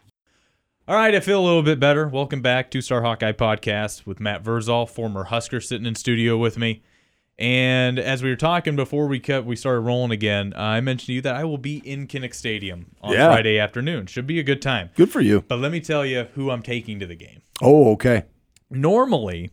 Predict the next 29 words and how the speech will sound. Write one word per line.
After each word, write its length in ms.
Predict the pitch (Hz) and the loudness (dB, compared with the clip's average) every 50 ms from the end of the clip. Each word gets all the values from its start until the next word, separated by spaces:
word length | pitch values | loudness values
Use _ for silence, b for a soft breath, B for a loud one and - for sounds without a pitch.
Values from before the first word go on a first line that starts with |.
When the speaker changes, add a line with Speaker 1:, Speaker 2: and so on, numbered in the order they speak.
| - _ - | -16 _ -2
Speaker 2:
Yes. 320 | 101 110 101 92 - - - | 0 0 0 0 -2 -6 -4
Speaker 1:
I, 340 | 117 123 151 180 190 180 - - | -2 0 2 2 2 0 0 0
I 160 | 123 151 175 | -2 -2 0
go 520 | 160 156 156 151 147 147 143 143 139 135 - _ _ _ _ _ _ _ _ _ _ - | 2 2 2 4 4 4 4 2 0 -2 -6 _ _ _ _ _ _ _ _ _ _ -2
with 480 | 120 131 131 127 123 - - - - - _ - | 0 2 2 2 0 -2 -6 -16 -20 -20 _ -12
my 180 | 107 110 107 107 | -8 -6 -6 -6
grandma 560 | 95 107 101 107 117 131 147 160 160 160 151 | -6 -8 -4 -2 -2 -2 -2 -2 -2 -2 -2
and 100 | 143 120 | -2 -4
my 100 | 104 101 | -4 -6
stepdad 540 | - - - 107 101 - - 95 92 90 90 | -6 -6 -6 -6 -6 -6 -8 -8 -8 -8 -10
to 60 | 92 | -12
these 220 | 87 87 90 - - | -14 -14 -14 -16 -18
games. 480 | - 78 - - - - - - - - - | -18 -20 -20 -20 -20 -20 -20 -20 -16 -8 -4
Speaker 2:
Okay. 180 | - 107 104 104 | -2 -2 0 0
Speaker 1:
And 320 | 101 101 98 98 98 92 - _ _ _ _ _ _ - | -2 -4 -4 -6 -8 -10 -10 _ _ _ _ _ _ -8
my 200 | 107 107 107 107 | -4 -2 -2 -2
younger 380 | 107 110 123 135 143 143 143 | -2 -2 -2 -2 -2 -2 -4
brother, 360 | 131 120 123 113 107 110 107 101 | -2 -2 0 0 0 0 -2 -4
who's 220 | 110 107 101 - | -6 -8 -10 -8
fifteen, 520 | - 120 110 - - - 107 104 101 95 92 | -8 -10 -10 -10 -10 -10 -8 -8 -8 -8 -8
we, 160 | 98 98 95 95 | -8 -8 -8 -8
we 180 | 92 104 104 | -8 -8 -8
share 480 | 98 - - - 113 110 107 107 107 107 | -10 -10 -8 -6 -4 -4 -2 -4 -4 -6
the 120 | 95 101 | -6 -8
third 520 | - - - - 101 95 92 92 90 90 92 _ _ _ _ - | -10 -10 -10 -10 -8 -8 -8 -10 -12 -14 -18 _ _ _ _ -14
set 280 | - - 107 95 92 | -10 -8 -8 -8 -8
of 100 | 90 85 | -10 -14
season 320 | - - 92 90 87 90 - | -14 -14 -14 -16 -16 -18 -20
tickets. 440 | - - - _ _ - - - | -20 -20 -20 _ _ -20 -20 -20